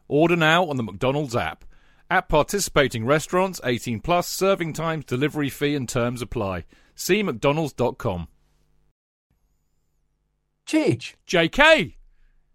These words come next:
Speaker 1: in all the years you've been following Chelsea, you hardly ever miss a match, home or away. But how would you feel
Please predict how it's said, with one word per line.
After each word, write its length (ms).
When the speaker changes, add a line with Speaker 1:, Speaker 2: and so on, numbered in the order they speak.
Speaker 1:
in 120
all 160
the 80
years 680
you've 140
been 160
following 360
Chelsea, 600
you 180
hardly 580
ever 280
miss 240
a 60
match, 440
home 340
or 140
away. 440
But 120
how 320
would 200
you 80
feel 580